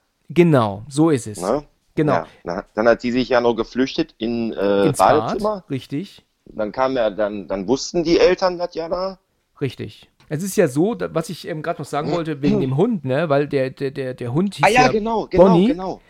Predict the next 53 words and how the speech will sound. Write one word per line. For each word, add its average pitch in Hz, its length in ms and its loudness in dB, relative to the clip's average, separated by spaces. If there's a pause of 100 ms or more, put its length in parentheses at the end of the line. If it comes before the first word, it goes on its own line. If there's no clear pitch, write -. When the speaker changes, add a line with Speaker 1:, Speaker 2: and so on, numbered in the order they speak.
(300)
Speaker 1:
Genau, 147 380 6
und 135 60 2
dann 139 100 0
siehst 190 260 -4
du 208 40 -2
ja 165 180 4
dann 165 300 0 (200)
zwei 156 380 0
Näpfe 170 580 0
und 160 160 -2
auf 160 160 -4
dem 147 120 -2
einen 175 300 0
Napf 160 260 0
Speaker 2:
Ja. 143 200 2
Speaker 1:
steht 131 120 -10
Bonnie 185 300 6
und 180 80 2
auf 156 140 4
dem 156 80 -4
anderen 156 320 0
Napf 147 200 0
steht - 280 -8
Clyde, 123 520 -2
ne, 127 180 -4
das 139 160 -6
ist 139 60 -6
Speaker 2:
Der 120 80 0
an-, 104 100 -2
Speaker 1:
natürlich 143 180 -2
Speaker 2:
der 139 280 -2
ander-, 151 240 -4
der 113 200 -6
andere 156 280 -8
Hund 156 140 -8
hat 160 140 -10
ja 151 120 -6
noch 156 180 -6
gebellt 147 480 -4
und 110 120 -14
dann 127 220 -8
wurde 160 160 -6
die 147 120 -10
ja 143 120 -2
erstmal, 131 580 -6 (240)
ähm, 117 300 -16 (800)
dann 113 160 -8
hat 147 140 -8
sie 131 60 -14
das 131 140 -2
gescheckt. - 540 -8
Speaker 1:
Genau. 143 400 4
Speaker 2:
Klar, 185 320 0